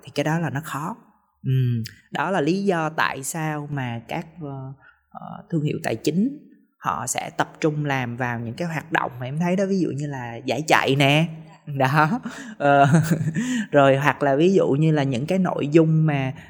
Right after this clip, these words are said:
mà, mà mang tính chất là educate, những nội dung mang tính chất là giáo dục hữu ích. Đó. Thì, thì, thì cái brand credibility nó rất là quan trọng.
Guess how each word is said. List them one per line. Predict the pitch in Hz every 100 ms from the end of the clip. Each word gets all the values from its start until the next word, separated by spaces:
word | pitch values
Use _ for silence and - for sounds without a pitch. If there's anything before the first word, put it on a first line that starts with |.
| _
mà, | 139 127
mà | 127
mang | 131 147 156
tính | 175
chất | 190 208
là | 160
educate, | 151 151 151 190 233 -
những | - 165
nội | 156 135
dung | 151 156
mang | 151 151
tính | 180
chất | 196 -
là |
giáo | 147 151 185
dục | 185 156 -
hữu | 120 107
ích. | - - _ _ -
Đó. | 113 123 208 - - _ -
Thì, | 135 147
thì, | 131 123
thì | 123 165
cái | 170
brand | 170 156 151 156
credibility | 151 151 151 151 156 156 151 151
nó | 160
rất | 185 196
là |
quan | 151 147 147
trọng. | -